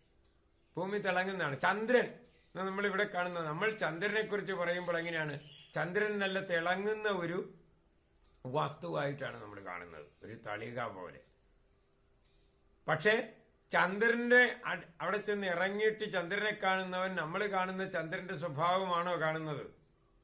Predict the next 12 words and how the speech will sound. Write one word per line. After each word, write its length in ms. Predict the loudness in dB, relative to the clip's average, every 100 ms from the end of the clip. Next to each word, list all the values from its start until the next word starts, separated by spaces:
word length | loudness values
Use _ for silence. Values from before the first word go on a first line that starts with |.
| _ _ _ _ _ _ _ _ _ _ _ _ _ _ -8
കുണ്ടും 380 | 2 4 4 2
കുഴികളും 720 | 2 6 6 6 4 -2 -18 _ _ _ _
അഗാധ 480 | -2 4 6 6 6
ഗർത്തങ്ങളും 760 | 6 4 4 2 2 4 2 0 -10 -20 -20 _ _
ഒക്കെയായിട്ട് 680 | -2 2 6 8 8 6 2
ഒരു 180 | -2 0
തിളക്കവും 560 | 2 2 2 2 4
ഇല്ലാത്ത 340 | 6 4 2 0
ഒരു 340 | -4 -4 -4
ഗോളം, 720 | -4 -2 2 6 6 4 -2 -12 _ 0
ഗോളമായിട്ടും 680 | 4 6 6 8 6 6 2
മനസ്സിലാകില്ല. 500 | 0 2 4 4 4